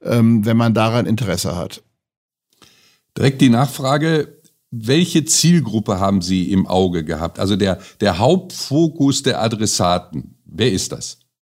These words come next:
Speaker 1: Das ist nochmal ein wichtiger Punkt bei diesen Handbüchern. Herr Kiefer hat es ja eben gesagt, es gibt einerseits Lehrbücher, die, äh, wenden sich an Studierende, an Nachwuchskräfte,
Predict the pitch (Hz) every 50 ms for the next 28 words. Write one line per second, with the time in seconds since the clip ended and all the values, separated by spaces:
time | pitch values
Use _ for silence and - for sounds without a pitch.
0 | _ _ _ _ _ _ _ _ _ - - 156 175 214 196 - - - - -
1 | - - _ _ _ _ _ - - 160 156 160 160 156 147 175 175 - 196 160
2 | 165 156 131 - - - 185 180 180 175 143 - - - - 139 139 131 123 131
3 | 139 131 117 147 143 123 123 143 156 139 - 143 127 120 110 - - 117 107 107
4 | 110 107 117 120 120 120 117 117 117 98 - - - 135 - - 151 143 - 160
5 | 143 143 143 123 - 151 135 113 131 139 135 135 120 123 110 - 131 131 139 156
6 | 160 - - - - - - - _ - 131 - - 143 127 - 127 135 143 143
7 | 135 135 135 131 117 - - 127 120 127 151 175 170 156 170 170 147 - 180 160
8 | 156 143 143 135 135 135 131 - - - - - - - - - - - - -
9 | - - 98 110 135 147 139 151 160 156 139 156 139 - - 135 135 131 - -
10 | 139 117 120 139 170 190 180 175 165 160 156 160 110 110 127 131 135 156 160 151
11 | 165 160 143 - - - - 143 139 - - - - 151 139 135